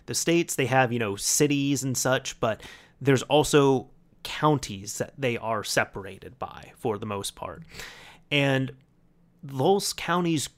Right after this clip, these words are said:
could have multiple cities within them. So it's not just, like, a citywide ordinance and such. So you're really, you're dealing with cities,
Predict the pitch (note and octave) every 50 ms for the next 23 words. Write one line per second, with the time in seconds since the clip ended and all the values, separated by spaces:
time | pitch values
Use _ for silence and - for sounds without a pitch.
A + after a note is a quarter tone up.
0 | _ _ - - - - D#3+ D#3+ C#3+ - - - C#3+ D3 C3+ A2+ G#2 A2 G#2 G#2+
1 | G#2+ A#2 A#2+ A#2 A2+ - - - A#2 G#2 G2+ - - - A2+ G2 G2 G#2+ B2+ C3+
2 | - - - G#2+ G2+ A2 G#2 G2 F#2+ - - - - - - _ _ _ _ -
3 | - - B2 A2 A2+ A2 A2+ A2 - - C#3 C#3+ D3+ C#3+ C#3+ B2 C#3+ C#3 C3 -
4 | - - C3 A#2+ - - - - - A#2 A#2+ A#2+ A#2 A#2 A#2 A2+ A2+ A2 G#2+ G#2+
5 | G#2+ G#2 G#2 G2+ G#2 G#2 G2+ G2+ G2+ G2+ - G2+ G2+ - - G#2+ G2+ - - B2
6 | A#2+ B2+ C3+ C#3+ C#3+ C#3+ C3+ B2+ C3 B2+ B2 C#3 C3 C3 B2 G#2+ G2 - - -
7 | - E3+ D#3 D3 C#3+ C#3+ C#3+ C3 -